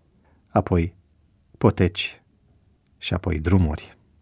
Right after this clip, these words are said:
În lumea antică, sfârșitul pământului era considerat acolo unde drumurile se sfârșeau.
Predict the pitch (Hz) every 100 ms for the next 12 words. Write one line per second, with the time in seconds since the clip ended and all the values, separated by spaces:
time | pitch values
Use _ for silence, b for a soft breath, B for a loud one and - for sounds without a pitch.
0 | _ _ _ _ _ _ _ _ _ _
1 | _ _ _ _ _ _ 120 110 110 104
2 | 120 139 123 131 120 - 101 90 85 b
3 | b b b b b _ _ _ _ _
4 | _ _ _ _ _ - - 113 - 165
5 | - 107 90 B B B B B B B
6 | _ _ - 107 117 113 107 82 82 -
7 | _ _ _ _ _ _ _ _ _ _
8 | _ _ _ _ _ _ _ _ _ _
9 | - 104 110 - 110 95 104 107 120 107
10 | 95 107 104 98 92 92 95 - _ _
11 | _ _ _ _ _ _ _ 104 90 117
12 | 98 80 85 - 92 - 95 - 80 73
13 | -